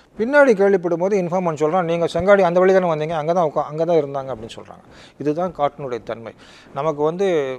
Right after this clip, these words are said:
ஆ, ம், போலீஸ் நாயினுடைய அறிவோ அந்த அளவுக்கு அந்த, அந்த ஸ்மெல்லிங் இது நமக்கு கிடையாது. நம்ம பாட்டுக்கு போயிட்டுருக்கோம், அவன் ஒளிஞ்சிட்டு இருந்தா நம்ம எப்படி தெரியும்? அது காட்டு வாசனை அவன் மேல இருக்கும் பொழுது, அதாவது காட்டினுடைய மண்ணு, காட்டினுடைய செடி, அங்கே இருக்கக்கூடிய ஆளு,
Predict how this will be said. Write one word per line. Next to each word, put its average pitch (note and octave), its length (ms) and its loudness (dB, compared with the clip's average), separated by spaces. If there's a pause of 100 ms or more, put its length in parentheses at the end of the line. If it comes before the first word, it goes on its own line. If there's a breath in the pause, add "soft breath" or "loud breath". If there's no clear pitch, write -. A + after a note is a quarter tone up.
(160)
ஆ, B2 380 -12
ம், B2+ 800 -20
போலீஸ் E3 440 -6
நாயினுடைய C3 680 -2
அறிவோ C#3+ 540 0
அந்த B2 280 -6
அளவுக்கு C#3+ 320 0
அந்த, A#2+ 380 -4 (360 soft breath)
அந்த B2 160 -8 (120)
ஸ்மெல்லிங் C#3+ 360 -2
இது C3+ 160 -8
நமக்கு C#3+ 220 -4
கிடையாது. C3 320 0 (240)
நம்ம B2+ 160 -6
பாட்டுக்கு D#3+ 400 4
போயிட்டுருக்கோம், D#3 140 0
அவன் D#3 340 0
ஒளிஞ்சிட்டு D#3+ 100 -2
இருந்தா D3+ 260 -4
நம்ம D3+ 160 -6
எப்படி C3 200 -8
தெரியும்? F#2 240 -14 (420 soft breath)
அது D3 180 -4
காட்டு E3+ 340 0
வாசனை D3+ 380 2
அவன் C3 120 -6
மேல C#3+ 200 0
இருக்கும் B2+ 240 -4
பொழுது, A#2 260 -8
அதாவது C3+ 380 -2
காட்டினுடைய C3+ 440 0
மண்ணு, C3 260 -8
காட்டினுடைய C3+ 520 -2
செடி, C3+ 220 -6
அங்கே C3 240 -4
இருக்கக்கூடிய A2+ 300 -8
ஆளு, B2 300 -6